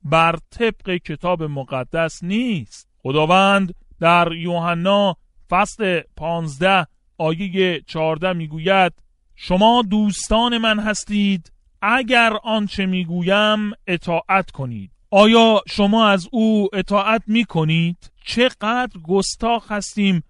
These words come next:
در صورتی که خودمان را دوست او بنامیم اما از او اطاعت نکنیم.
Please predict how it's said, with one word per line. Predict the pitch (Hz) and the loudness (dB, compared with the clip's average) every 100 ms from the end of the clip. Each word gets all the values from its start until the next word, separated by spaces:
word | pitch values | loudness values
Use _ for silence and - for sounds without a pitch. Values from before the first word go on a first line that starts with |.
| _ - | _ -2
در | 190 | -2
صورتی | 196 202 202 202 190 | -2 -2 -2 -2 -6
که | 208 | -12
خودمان | - 208 202 196 190 | -4 -2 0 0 0
را | 190 | -2
دوست | 165 196 - | -4 -6 -4
او | 185 220 220 | -4 -4 0
بنامیم | 196 214 220 226 226 240 247 254 _ - | 2 2 2 0 0 0 -2 -8 _ 0
اما | 185 196 190 | 4 4 4
از | 185 160 156 - | 2 0 -2 -2
او | 180 160 | 0 0
اطاعت | 147 147 135 180 - | 0 -4 -4 -4 -4
نکنیم. | 156 160 226 - 262 247 175 120 82 | -4 -4 -6 -6 -4 -2 -2 -4 -10